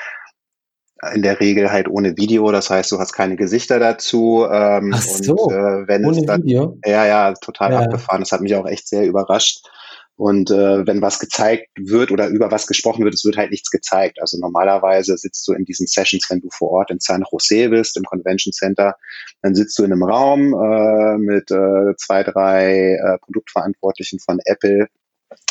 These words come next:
Speaker 1: die dir dann am Bildschirm auch direkt die, die Dinge zeigen.
Speaker 2: Mhm.
Speaker 1: Und das war diesmal halt komplett anders. Fand ich teilweise auch ein bisschen schwierig dann zu folgen, ne? Weil wenn es halt nur Audio ist,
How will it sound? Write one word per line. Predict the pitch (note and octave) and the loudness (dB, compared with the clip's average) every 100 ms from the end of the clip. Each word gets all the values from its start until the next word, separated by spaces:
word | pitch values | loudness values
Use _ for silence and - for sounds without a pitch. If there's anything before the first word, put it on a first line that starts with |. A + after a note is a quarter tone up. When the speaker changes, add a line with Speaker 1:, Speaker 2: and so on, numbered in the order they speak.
| - - | -10 -8
Speaker 1:
die | G2+ | -2
dir | G2+ | -2
dann | F#2 F#2+ G2 | 0 -2 -2
am | G2+ | -2
Bildschirm | G2 G#2 - G2+ | 0 2 2 0
auch | G2 G2 | 0 -2
direkt | - G#2+ G2+ - - | -2 0 -2 -2 -10
die, | F2 - | -10 -6
die | F#2+ | 0
Dinge | G2 F#2 | 2 0
zeigen. | - G2 F#2+ G2 E2 F#2 - - - - - A#2 | 0 0 2 2 0 -6 -10 -20 -20 -20 -20 -12
Speaker 2:
Mhm. | |
Speaker 1:
Und | - - | -8 -2
das | F#2 - | -2 -2
war | F#2 | -2
diesmal | F2+ - F2+ F2 | -2 -2 0 0
halt | E2+ F2 | 0 -2
komplett | - - - F2+ E2+ - | -6 -10 -4 -4 -4 -4
anders. | F#2 G#2 G#2 G2+ - - _ _ _ G2 | -2 2 2 0 -4 -10 _ _ _ -2
Fand | G#2+ | 0
ich | G#2 | 0
teilweise | A2 A2 A2 G#2 | 2 2 2 2
auch | G2+ | 0
ein | G2+ | -2
bisschen | G2+ - G#2 G2 G2 G2 _ _ | -6 -2 -2 -2 -4 -8 _ _
schwierig | - - G#2+ B2 B2 B2 - | -4 -4 0 2 2 2 0
dann | G#2 | -2
zu | G2+ G2+ | -2 -6
folgen, | - A2 B2+ C#3 | 0 2 2 0
ne? | A2+ A#2+ | -4 -4
Weil | G#2 | -4
wenn | G2 G2 | -4 -6
es | - | -4
halt | G2 | -4
nur | G#2+ G#2 G2 | -2 -2 2
Audio | G2 A2 A#2+ A#2+ | 2 2 2 2
ist, | A2+ A#2+ - | 2 2 0